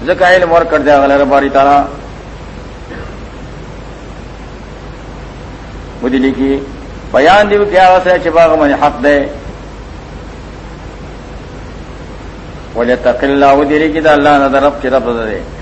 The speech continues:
د دې کموي د دې حق نه هیڅ شی. فإن كان الذي، که دی هغه سره چې په هغه باندې حق دی، سفيها، لیونی، او ضعيفا، یا کمزوری دی، او لا يستطيع ان يمل، او طاقت د بیان یې نشته، جبه نه ورځي.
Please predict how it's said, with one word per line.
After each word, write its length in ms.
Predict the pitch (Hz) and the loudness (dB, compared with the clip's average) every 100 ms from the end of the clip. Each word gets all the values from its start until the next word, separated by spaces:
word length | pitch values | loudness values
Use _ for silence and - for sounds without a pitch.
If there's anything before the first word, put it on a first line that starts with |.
| - | -6
د 20 | 147 | -2
دې 60 | 190 156 | 0 2
کموي 220 | 160 165 | 2 2
د 80 | 156 | 2
دې 160 | 147 139 | 0 2
حق 160 | 143 131 | 2 2
نه 80 | |
هیڅ 160 | 139 143 - | 2 2 0
شی. 240 | 139 139 139 - - - - | 2 0 -4 -10 -16 -16 -4
فإن 180 | 120 127 | 0 0
كان 260 | 127 160 165 | 4 4 6
الذي، 360 | 165 160 165 180 | 4 4 2 0
که 120 | 180 | 2
دی 80 | 185 | 4
هغه 260 | 185 165 | 6 4
سره 200 | 165 160 | 4 2
چې 80 | 147 | 2
په 120 | 139 | 2
هغه 120 | 143 139 | 2 2
باندې 240 | 139 135 | 2 2
حق 140 | 143 | 2
دی، 100 | 135 | 0
سفيها، 500 | 131 123 120 160 160 | -2 -2 0 2 4
لیونی، 640 | 156 143 139 135 143 147 147 - - - - - | 4 4 4 6 6 6 4 -2 -12 -14 -12 2
او 100 | 151 180 156 | 4 6 4
ضعيفا، 380 | 165 165 165 151 143 | 4 4 4 2 4
یا 260 | 139 139 135 | 4 4 4
کمزوری 520 | 139 139 143 165 165 | 0 0 2 4 6
دی، 200 | 165 165 165 165 - - - - - | 6 4 2 -2 -10 -14 -14 -14 0
او 160 | 123 131 | 2 6
لا 240 | 139 139 | 6 6
يستطيع 540 | 139 185 175 180 170 165 | 6 2 2 0 2 2
ان 60 | 165 | 2
يمل، 380 | 165 151 147 139 | 2 2 4 4
او 240 | 139 139 | 6 4
طاقت 360 | 135 123 123 160 | 4 2 2 0
د 40 | 147 | 2
بیان 340 | 139 143 143 | 4 6 6
یې 120 | 139 | 4
نشته، 260 | 139 - 135 | 2 0 0
جبه 240 | 139 202 | 2 4
نه 80 | 220 | 4
ورځي. 260 | 202 170 | 4 0